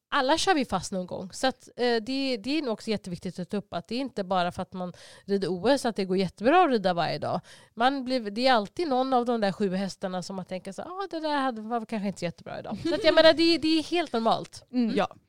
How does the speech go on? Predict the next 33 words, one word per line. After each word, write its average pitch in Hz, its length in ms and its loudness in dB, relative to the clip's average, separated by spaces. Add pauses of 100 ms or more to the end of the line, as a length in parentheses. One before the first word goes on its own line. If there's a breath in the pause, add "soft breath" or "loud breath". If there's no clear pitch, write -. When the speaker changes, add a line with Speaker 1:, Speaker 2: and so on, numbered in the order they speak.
(120)
Speaker 1:
Mm. 185 120 -6 (140)
Speaker 2:
Och, 233 280 -2
eh, 226 180 2
du 208 180 0
kanske 233 300 -2
inte 196 160 0
är 185 80 0
van 180 240 -2
vid 196 80 0
att 208 100 -6
rida 190 220 -2
den 196 140 -2
här 196 100 0
typen 196 300 -6
av 185 80 -4
hästar 202 320 -8
idag 233 480 -2
kanske, 208 340 -6
men 247 220 2
har 302 320 2
du 294 120 0
några 294 220 0
tips - 340 -8
på - 100 -6
hur 220 80 2
man 220 120 2
får 190 240 -4
en 196 200 -6
seg 190 540 -6
och - 240 -8
tung 269 320 0
häst 202 440 -10
kvick? - 480 -14